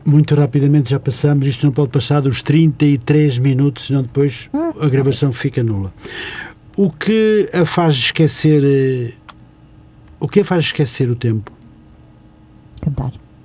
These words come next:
Speaker 2: Aliás,
Speaker 1: Cantar, também.
Speaker 2: no fundo, fazer se-, qualquer uma das áreas que eu amo,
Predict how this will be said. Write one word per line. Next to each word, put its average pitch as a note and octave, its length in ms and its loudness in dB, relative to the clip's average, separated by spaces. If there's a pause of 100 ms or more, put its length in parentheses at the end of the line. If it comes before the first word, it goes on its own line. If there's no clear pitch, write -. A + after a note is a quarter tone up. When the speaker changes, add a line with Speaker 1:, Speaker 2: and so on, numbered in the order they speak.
(500)
Speaker 2:
Aliás, F3 280 4
Speaker 1:
Cantar, B2 180 -4 (220)
também. C3+ 300 2 (1120)
Speaker 2:
no G3+ 120 0
fundo, A#3+ 260 2
fazer A3 460 2 (500)
se-, - 200 -12 (120)
qualquer A#3+ 400 4
uma A#3+ 240 6
das G3+ 200 0
áreas G#3 260 0
que - 240 0
eu G3 140 6
amo, D3+ 260 0